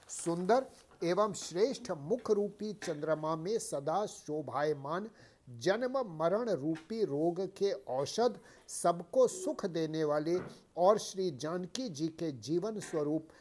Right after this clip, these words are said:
श्री राम नाम रूपी अमृत का निरंतर पान करते रहते हैं। जहाँ श्री शिव पार्वती बसते हैं उस काशी को मुक्ति की जन्मभूमि ज्ञान की खान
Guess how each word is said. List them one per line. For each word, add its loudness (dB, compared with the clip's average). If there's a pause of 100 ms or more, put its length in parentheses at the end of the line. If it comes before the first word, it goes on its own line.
(140)
श्री 0
राम 0
नाम -2
रूपी -4
अमृत -4
का 2
निरंतर -2
पान -8
करते -6
रहते -8
हैं। -8 (560)
जहाँ 4 (260)
श्री -2
शिव 4
पार्वती 2
बसते 4
हैं -4 (200)
उस 2
काशी 2
को 6
मुक्ति 0
की -6
जन्मभूमि -2
ज्ञान -2
की -10
खान -2